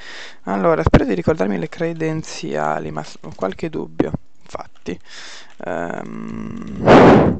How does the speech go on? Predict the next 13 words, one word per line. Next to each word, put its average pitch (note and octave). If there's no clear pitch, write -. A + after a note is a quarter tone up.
non D#3
so D#3
se -
entra D#3
con D#3
A-, -
con D#3
admin. B2
Ok, -
adesso D3+
si -
deve D#3+
un D3